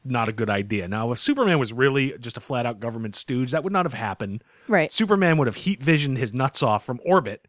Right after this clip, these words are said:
Speaker 2: <laughs>
Speaker 1: and the book would have been over in, in the second issue.
Speaker 2: Oh, yeah, that's a, that's some of the other chatter I saw online. It's like, all right, so why isn't Superman's next move to fly Batman into orbit and leave him in space? <laughs> Like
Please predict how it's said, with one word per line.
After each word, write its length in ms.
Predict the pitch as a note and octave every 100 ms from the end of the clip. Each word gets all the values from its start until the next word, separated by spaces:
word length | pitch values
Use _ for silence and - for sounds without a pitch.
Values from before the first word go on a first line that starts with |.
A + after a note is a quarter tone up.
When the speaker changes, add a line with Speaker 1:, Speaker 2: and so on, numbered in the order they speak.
| _
Speaker 2:
<laughs> 100 | -
Speaker 1:
and 640 | A3 D#4+ - - - D3
the 40 |
book 200 | B2 D3
would 100 | D3
have 80 | C3+
been 100 | B2+
over 300 | A#2+ A2+ A2+
in, 200 | G#2+ G#2 - _ _ _
in 120 | C#3 D#3+
the 80 |
second 400 | D3+ E3+ - D3
issue. 260 | G#3 F3 -
Speaker 2:
Oh, 40 | F#4+
yeah, 160 | B3+
that's 180 | A3+ -
a, 100 | C#4+ -
that's 160 | C4 -
some 100 | B3+
of 40 |
the 80 | G3+
other 120 | F#3
chatter 300 | F3+ F3+ E3
I 100 | D#3+
saw 300 | D#3 - D#3
online. 300 | D3 D3 D3+
It's 100 | C#3+
like, 180 | E3 E3
all 60 | D#3
right, 120 | D3+
so 360 | - G#3 G3 F#3+
why 300 | F#3+ G3+ C#4+
isn't 340 | C4 A3+ G#3
Superman's 840 | - B3 A#3+ A3+ G#3+ G3 F#3+ F3+ - _
next 480 | F3 F#3 G#3 - -
move 340 | F#3+ F#3 F3
to 100 | -
fly 500 | E3+ - - E3+ F3
Batman 520 | E3+ E3 D#3+ - D#3 D3+
into 220 | D3 D3+
orbit 440 | - D3 D3 C#3+
and 160 | C#3+ C#3+
leave 200 | C#3+ D3
him 100 | C#3+
in 100 | C3
space? 600 | - - B2+ A#2 - - - - C4
<laughs> 0 |
Like 340 | - - -